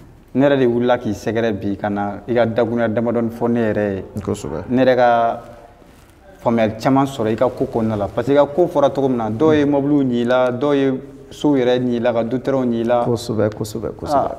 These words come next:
Speaker 1: karamɔgɔ, a bɛ i n'a fɔ comme si I ni Ala ka di kosɛbɛ o la dɛ.
Speaker 2: Inshallah.
Speaker 1: E yɛrɛ karamɔgɔkɛ jɔ o la.
Speaker 2: Ah, bon, a bɛɛ lajɛlen ye bangebaaw ka duwawu.
Speaker 1: Mhm.
Speaker 2: Ani cɛsiri ni Ala welew.
Speaker 1: Awɔ.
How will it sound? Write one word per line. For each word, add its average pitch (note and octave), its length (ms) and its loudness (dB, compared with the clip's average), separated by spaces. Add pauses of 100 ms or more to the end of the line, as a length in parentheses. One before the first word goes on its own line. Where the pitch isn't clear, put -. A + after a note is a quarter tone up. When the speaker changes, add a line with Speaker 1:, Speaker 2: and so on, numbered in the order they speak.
(140)
Speaker 1:
karamɔgɔ, B2+ 500 4
a B2 60 -4
bɛ B2+ 40 0
i C3+ 40 2
n'a D3+ 80 8
fɔ D#3 100 4
comme D3 240 0
si C#3 420 -4 (480)
I D3 60 0
ni C#3 100 4
Ala C3 160 4
ka C3 140 2
di B2+ 120 0
kosɛbɛ B2+ 300 -2
o A#2+ 120 2
la A2+ 120 2
dɛ. A2+ 160 -2 (280)
Speaker 2:
Inshallah. B2+ 300 0
Speaker 1:
E D#3 40 6
yɛrɛ D3+ 140 6
karamɔgɔkɛ A#2+ 520 0
jɔ B2 80 -2 (100)
o A2 40 -2
la. G#2+ 160 -2 (400)
Speaker 2:
Ah, A2+ 100 -4
bon, A#2 420 -2
a A2+ 80 -4
bɛɛ D#3 300 6
lajɛlen D3 320 4
ye C#3 80 2
bangebaaw C#3 500 0
ka C3 100 0
duwawu. A2 400 -2 (180)
Speaker 1:
Mhm. A#2 400 -6 (280)
Speaker 2:
Ani C#3+ 560 2
cɛsiri D3 440 4
ni B2+ 80 -2
Ala B2 260 0
welew. B2 300 -2 (280)
Speaker 1:
Awɔ. F#2+ 280 -8